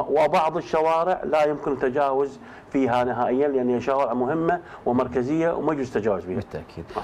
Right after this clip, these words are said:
Speaker 2: وجدت ترحاب بحضرتك الأستاذ استندت عن، آه، هذا القرار، آه، من ضمن أن تتم معالجة هذه العشوائيات وتوفير البديل. أسأل حضرتك البديل شلون راح يكون؟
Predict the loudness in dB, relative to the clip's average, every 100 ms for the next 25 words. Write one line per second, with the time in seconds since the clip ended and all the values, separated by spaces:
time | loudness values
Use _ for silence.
0 | -4 0 0 0 0 0 0 -2 -4 -2
1 | -4 -2 -2 -2 0 0 0 0 0 0
2 | -4 -4 -4 0 0 -2 -8 -18 -20 -20
3 | -4 0 2 2 0 2 2 2 2 4
4 | 2 0 -4 -14 -6 -4 -2 -2 -4 -6
5 | -2 0 2 0 0 0 0 0 0 2
6 | 2 0 -2 0 0 0 0 0 0 0
7 | 2 2 2 0 -2 -18 -20 -8 -2 0
8 | 0 2 2 2 2 -2 -2 -8 -10 -18
9 | -18 -6 -2 0 0 0 -2 -2 0 0
10 | 0 -2 0 2 2 0 -2 0 0 -2
11 | -6